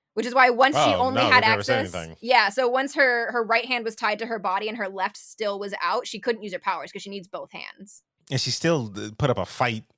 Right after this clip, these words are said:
Speaker 1: Yeah, she did.
Speaker 2: with one hand strapped to her, so
Speaker 1: 'Cause she's
Speaker 2: clearly
Speaker 1: Nina.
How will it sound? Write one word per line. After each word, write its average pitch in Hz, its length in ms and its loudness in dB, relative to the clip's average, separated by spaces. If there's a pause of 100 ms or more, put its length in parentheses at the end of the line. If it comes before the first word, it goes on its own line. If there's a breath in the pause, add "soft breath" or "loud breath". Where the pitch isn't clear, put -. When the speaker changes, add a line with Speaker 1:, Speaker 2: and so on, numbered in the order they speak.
Speaker 1:
Yeah, 233 240 -2
she 202 160 -8
did. 180 320 -2
Speaker 2:
with 120 220 2
one 120 320 2
hand 123 380 0
strapped - 420 -2
to 104 80 -4
her, 98 140 -4
so 104 280 0
Speaker 1:
'Cause 101 100 -6
she's - 40 -8
Speaker 2:
clearly 120 360 0
Speaker 1:
Nina. 95 300 -6